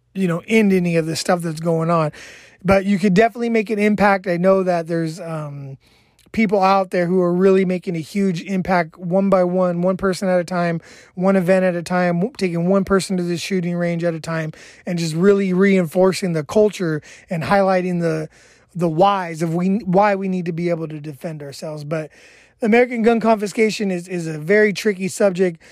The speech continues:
I hope I shed some light on it. I hope I gave you some information that makes you really think and expand your mindset on it. So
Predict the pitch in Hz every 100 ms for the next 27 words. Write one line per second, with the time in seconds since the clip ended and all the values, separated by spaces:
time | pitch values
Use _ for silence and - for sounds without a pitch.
0 | _ 208 139 220 226 208 - 214 190 202
1 | 196 196 196 185 165 180 196 196 196 180
2 | 190 190 180 185 190 - 180 170 156 -
3 | - _ 196 202 - 202 202 196 165 214
4 | 202 190 175 151 - 185 185 170 170 170
5 | 170 175 - 180 170 170 170 - 170 151